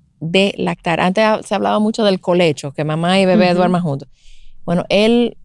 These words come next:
Speaker 1: se inventó una nueva palabra que se llama copecho.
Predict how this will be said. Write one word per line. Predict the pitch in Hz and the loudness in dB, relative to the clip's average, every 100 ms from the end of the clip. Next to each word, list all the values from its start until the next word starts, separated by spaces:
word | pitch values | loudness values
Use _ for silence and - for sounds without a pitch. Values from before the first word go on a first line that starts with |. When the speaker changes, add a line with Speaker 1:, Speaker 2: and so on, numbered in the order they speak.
| - - - _ - - _ _ _ | -20 -20 -20 _ -20 -20 _ _ _
Speaker 1:
se | - 175 | -4 0
inventó | 165 160 156 190 | 0 0 2 2
una | 175 165 | 0 -2
nueva | 165 175 | -2 -2
palabra | 190 170 156 | -2 -2 -2
que | 165 | -4
se | 165 | -8
llama | 160 _ | -10 _
copecho. | - 151 156 139 - | -6 -2 -2 -4 -10